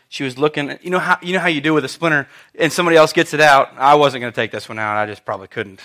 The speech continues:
I'd still have it in there. And she, you know, you have to, like, look around, you have to, like, pick it up and make sure you can grab a hold of it.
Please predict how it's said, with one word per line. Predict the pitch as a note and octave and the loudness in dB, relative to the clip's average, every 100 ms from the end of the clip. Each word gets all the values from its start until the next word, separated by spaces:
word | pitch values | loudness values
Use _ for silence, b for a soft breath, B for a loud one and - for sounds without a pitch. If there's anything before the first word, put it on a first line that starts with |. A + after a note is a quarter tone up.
| - | -18
I'd | A2 G#2+ | -18 -10
still | - | -4
have | G2+ G2+ | -2 -4
it | G#2+ | -6
in | A2+ | -12
there. | A2 A2+ b b b b | -14 -16 b b b b
And | - | -8
she, | D#3 | -4
you | E3+ | -2
know, | D#3+ | -2
you | |
have | D#3+ | -4
to, | D3+ | -4
like, | C3 D3 | -6 0
look | D#3+ E3+ | 0 0
around, | D3+ D3 D3 D#3 | -4 -2 -4 -8
you | |
have | D3 | -12
to, | C3 | -20
like, | - | -20
pick | - D3 C#3+ | -14 -14 -6
it | |
up | C#3+ C#3 | -6 -6
and | C#3 | -6
make | C#3+ | -8
sure | - | -6
you | C#3 | -8
can | C3 | -6
grab | B2+ D3 C#3 | 0 2 0
a | |
hold | C#3 C#3+ C#3+ | -2 0 0
of | |
it. | C#3+ | -2